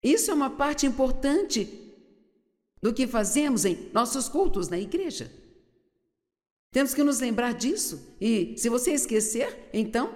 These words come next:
envie pelo correio, seja na sua igreja ou algo assim. Não use isso como uma desculpa fácil para não dar sua oferta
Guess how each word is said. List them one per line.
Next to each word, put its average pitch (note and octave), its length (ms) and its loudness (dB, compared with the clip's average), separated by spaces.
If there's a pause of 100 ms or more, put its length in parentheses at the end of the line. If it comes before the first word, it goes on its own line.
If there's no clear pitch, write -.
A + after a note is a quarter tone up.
(120)
envie C4+ 300 4
pelo C4+ 200 0
correio, F#3 640 0
seja C4 300 -2
na G3+ 100 -2
sua - 160 -2
igreja G#3+ 540 0
ou E3+ 120 2
algo F#3 300 0
assim. F3 360 -2 (600)
Não D4 260 4
use E4 260 2
isso E4 220 2
como B3 200 0
uma A#3+ 160 -2
desculpa A#3 520 -2
fácil B3+ 580 0
para E3 520 -4 (680)
não G#3 160 2
dar C4 220 0
sua G#3 220 2
oferta A3+ 600 -4